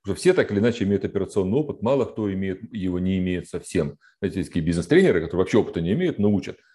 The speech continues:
Тоже неплохо, на самом деле, учить и знать разные вещи, но тем не менее. Операционный опыт имеют многие и выживают, э, со-, с-, как бы имеют какую-то с-, состоятельность в операционном опыте люди, у которых так или иначе есть два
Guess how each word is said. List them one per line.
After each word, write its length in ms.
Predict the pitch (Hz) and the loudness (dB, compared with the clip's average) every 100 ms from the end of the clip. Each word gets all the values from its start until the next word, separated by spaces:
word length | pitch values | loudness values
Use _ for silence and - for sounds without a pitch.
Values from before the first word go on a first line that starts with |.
| _ _ | _ _
Тоже 220 | 143 110 | 2 4
неплохо, 540 | 101 107 190 240 240 82 | 2 -2 0 -2 0 -4
на 100 | 85 | -6
самом 280 | 92 82 | -8 -6
деле, 180 | 78 73 | -6 -6
учить 320 | 78 78 98 | -6 -6 -6
и 40 | 90 | -4
знать 260 | 82 85 | -2 -2
разные 340 | 139 180 110 87 | 0 0 0 0
вещи, 320 | 82 - - _ _ _ | -2 -6 -16 _ _ _
но 80 | 101 | -4
тем 160 | 120 110 | 2 2
не 60 | |
менее. 220 | 104 73 | 2 0
Операционный 460 | 78 117 - 175 196 | -2 -2 0 2 6
опыт 320 | 208 190 - - _ | 6 4 0 -10 _
имеют 260 | - 117 120 | -2 0 0
многие 400 | 120 185 156 120 | 0 0 0 -4
и 140 | - | -4
выживают, 640 | 113 113 127 170 190 143 - | -4 -2 -2 0 0 -2 -6
э, 680 | - 95 90 87 85 82 80 | -8 -4 -2 0 0 -2 -4
со-, 120 | - | -8
с-, 380 | - - 92 _ - - | -12 -14 -20 _ -20 -2
как 160 | 92 | 0
бы 140 | 87 87 | 4 4
имеют 320 | 104 98 - | 4 4 2
какую-то 400 | 87 98 92 90 | -2 -2 0 -2
с-, 180 | - - | -6 -14
состоятельность 840 | - - 110 107 87 82 78 - | -12 0 4 4 4 0 -2 -6
в 20 | |
операционном 500 | 82 92 92 92 95 | -4 -2 -2 -2 0
опыте 260 | 180 180 - | 0 -2 -4
люди, 180 | 151 117 | -4 -4
у 40 | |
которых 280 | 101 113 98 | -4 -4 0
так 180 | 127 113 | 2 2
или 120 | 101 | 0
иначе 300 | 101 95 98 | -2 -2 -4
есть 120 | 85 | -6
два 400 | 87 98 110 110 | 0 2 2 0